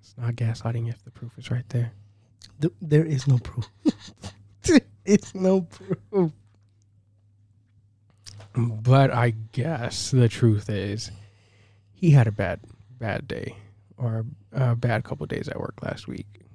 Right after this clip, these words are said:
Speaker 1: So,
Speaker 2: Yeah.
Speaker 1: although we were ready to do an episode together, he, he just wasn't up for it.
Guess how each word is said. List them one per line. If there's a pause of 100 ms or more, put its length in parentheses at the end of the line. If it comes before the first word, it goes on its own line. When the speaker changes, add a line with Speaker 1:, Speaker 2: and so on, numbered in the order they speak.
(200)
Speaker 1:
So, (640)
Speaker 2:
Yeah. (1300)
Speaker 1:
although
we
were
ready (240)
to
do
an
episode
together, (920)
he,
he
just
wasn't
up
for
it.